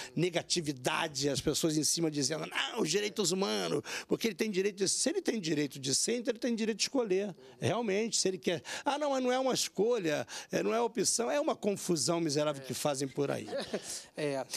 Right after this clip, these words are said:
Speaker 2: pegando esse gancho, e
Speaker 1: Vai.
Speaker 2: até o que a pastora Glaucia falou sobre, é, o integral, né, o evangelho integral, que envolve todo o homem, o homem todo,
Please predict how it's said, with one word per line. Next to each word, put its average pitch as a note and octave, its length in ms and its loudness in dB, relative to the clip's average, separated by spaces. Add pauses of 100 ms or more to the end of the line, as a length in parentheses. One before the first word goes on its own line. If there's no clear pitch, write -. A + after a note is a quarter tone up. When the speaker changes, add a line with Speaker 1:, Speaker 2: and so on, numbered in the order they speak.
(120)
Speaker 2:
pegando A3+ 320 0
esse F#3 160 0
gancho, F3+ 440 0
e - 40 4
Speaker 1:
Vai. D3 100 4
Speaker 2:
até G#3 140 2
o G3 60 -2
que - 100 -2
a F#3 100 2
pastora D#3+ 300 0
Glaucia D3+ 240 0
falou C#3+ 220 0
sobre, D3+ 380 0
é, C#3 440 0
o C3+ 280 0
integral, C3 540 0
né, B2+ 120 -2
o B2+ 100 0
evangelho C#3 440 0
integral, C#3+ 680 0
que D3+ 120 0
envolve D3+ 340 0
todo F3+ 300 0
o C#3+ 100 2
homem, D#3+ 300 0
o C#3+ 60 2
homem F3+ 260 0
todo, D#3+ 480 0